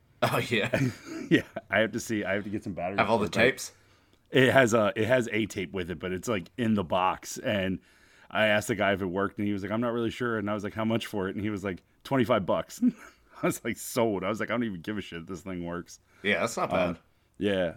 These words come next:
Speaker 2: I picked up a couple of vintage Turtles. Um, I picked up Metalhead, and I picked up Leather, uh,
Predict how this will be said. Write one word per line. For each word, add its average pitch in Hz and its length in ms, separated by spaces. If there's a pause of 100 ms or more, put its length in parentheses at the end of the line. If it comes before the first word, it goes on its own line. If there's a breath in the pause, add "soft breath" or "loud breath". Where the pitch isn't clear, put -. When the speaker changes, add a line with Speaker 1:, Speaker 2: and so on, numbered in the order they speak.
Speaker 2:
I 104 80
picked 117 240
up 113 120
a 98 60
couple 107 280
of 95 80
vintage 101 400
Turtles. 95 520 (300)
Um, 85 360
I 85 80
picked 87 200
up 87 160 (680 soft breath)
Metalhead, 92 760
and 82 420 (480)
I - 60
picked 104 200
up 85 80
Leather, 90 440
uh, 85 300